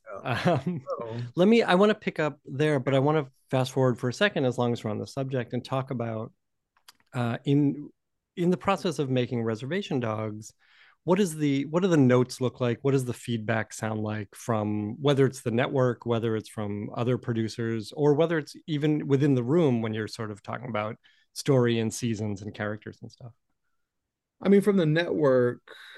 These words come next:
Speaker 1: it's very character driven, story driven, like, you know, missing the char-, missing the story here, like, what is happening here?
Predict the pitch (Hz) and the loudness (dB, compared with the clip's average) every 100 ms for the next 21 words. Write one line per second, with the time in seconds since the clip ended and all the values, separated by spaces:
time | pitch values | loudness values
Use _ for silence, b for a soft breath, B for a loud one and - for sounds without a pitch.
0 | B B B B _ _ _ 127 120 - | B B B B _ _ _ -8 -8 -4
1 | 120 117 113 110 107 104 104 101 101 98 | 0 2 2 0 0 -2 -2 -4 -6 -8
2 | - 117 104 95 104 95 98 92 92 92 | -8 -6 -4 -4 -6 -4 -4 -2 -4 -4
3 | 92 87 92 _ _ _ _ _ _ - | -6 -10 -16 _ _ _ _ _ _ -8
4 | 120 113 107 98 95 95 92 92 90 87 | -2 -2 -2 -4 -4 -4 -4 -6 -6 -8
5 | - _ 113 101 95 107 113 113 110 98 | -12 _ -10 -6 -4 -4 -4 -6 -6 -6
6 | - - 92 80 - 110 117 123 117 101 | -10 -8 -4 -4 -6 -4 -4 -2 -4 -4
7 | - 95 90 85 - - - 85 98 98 | -4 -4 -4 -6 -10 -10 -10 -8 -4 -4
8 | 95 - 80 78 - - 87 - | -4 -8 -12 -10 -12 -12 -14 -16